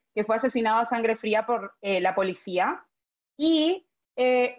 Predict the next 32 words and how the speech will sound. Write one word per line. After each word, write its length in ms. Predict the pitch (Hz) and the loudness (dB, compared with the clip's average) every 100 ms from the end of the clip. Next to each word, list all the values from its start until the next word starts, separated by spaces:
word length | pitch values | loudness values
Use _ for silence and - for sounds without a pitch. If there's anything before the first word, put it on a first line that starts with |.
| - | -4
el 140 | 254 | -2
caso 200 | 302 311 | -2 -2
se 120 | 311 | 0
resolvió 360 | 330 311 285 311 | -2 -2 -2 0
en 40 | |
una 180 | 330 330 | 0 0
semana. 480 | 311 320 349 302 294 _ - | 0 -2 0 -2 -6 _ -12
El 120 | 269 | -8
policía 460 | 294 285 269 339 349 | -4 -4 -4 -4 -2
que 100 | 349 | -4
lo 100 | 339 | -4
asesinó 440 | 320 294 285 311 | -4 -4 -2 -2
a 60 | 349 | -2
sangre 360 | 302 294 277 | -2 -2 -4
fría 300 | 277 254 254 | -4 -4 -4
alegó 380 | 285 247 247 262 | -4 -4 -2 -2
defensa 500 | 302 302 302 302 311 | -2 -2 -4 -4 -6
propia 520 | - 294 - 262 311 - _ | -4 -6 -4 -4 -4 -8 _
y 80 | 262 | -8
está 220 | 285 339 | -4 -2
libre 420 | 370 311 226 254 _ _ | -2 0 -2 -4 _ _
y 100 | - | -6
no 100 | 285 | -4
sucedió 400 | 311 311 294 285 | -2 -2 0 0
nada. 360 | 233 180 165 180 _ _ - | -2 -2 -4 -6 _ _ -6
Ellos 240 | 269 302 | -2 -2
dijeron 420 | 294 302 302 311 | -2 0 0 0
que 220 | 302 294 311 | 0 0 0
la 140 | 277 | 0
persona 340 | 233 247 247 262 | -2 -4 -4 -4
tenía 320 | 247 262 262 | -4 -4 -2
un 320 | 254 247 | -2 -4